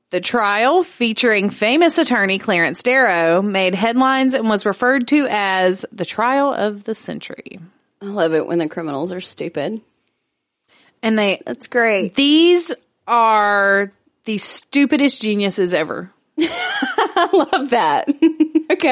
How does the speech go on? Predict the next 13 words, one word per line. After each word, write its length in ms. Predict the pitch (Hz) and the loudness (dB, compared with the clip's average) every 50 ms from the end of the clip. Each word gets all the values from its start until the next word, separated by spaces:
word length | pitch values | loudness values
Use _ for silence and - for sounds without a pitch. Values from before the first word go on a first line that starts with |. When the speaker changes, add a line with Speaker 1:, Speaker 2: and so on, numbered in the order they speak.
| 233 233 | 2 0
Speaker 1:
And 100 | - - | -2 -4
I, 400 | - - - 123 208 208 220 - - | -8 -14 -12 -6 -4 -4 -4 -4 -2
I'm 160 | 262 320 294 | -2 -2 -2
explaining 400 | 240 - - 269 285 262 220 185 170 | -2 -2 -2 -2 0 0 0 -2 -2
it 40 | - | -2
to 80 | 240 | -2
you. 140 | 202 165 - | 0 0 0
Speaker 2:
Okay. 500 | - 330 359 - 370 370 302 302 311 311 - - _ - _ _ _ _ _ _ _ _ _ _ _ _ _ _ _ _ _ _ _ _ _ _ _ _ | 0 2 2 2 2 2 4 4 2 0 0 -8 _ -20 _ _ _ _ _ _ _ _ _ _ _ _ _ _ _ _ _ _ _ _ _ _ _ _
Speaker 1:
So 200 | - - 254 247 | -2 2 2 4
Nathan 440 | 247 254 262 269 349 359 427 440 403 - 220 | 4 4 4 2 2 2 0 0 0 0 -2
F. 260 | 208 226 247 - - | -4 -4 -4 -6 -2
Leopold 560 | 208 208 202 208 214 - 220 214 202 196 185 | 0 0 2 2 0 2 2 2 2 2 2
Junior, 520 | 175 190 180 170 160 156 151 156 220 311 | 2 2 2 2 2 2 0 2 0 0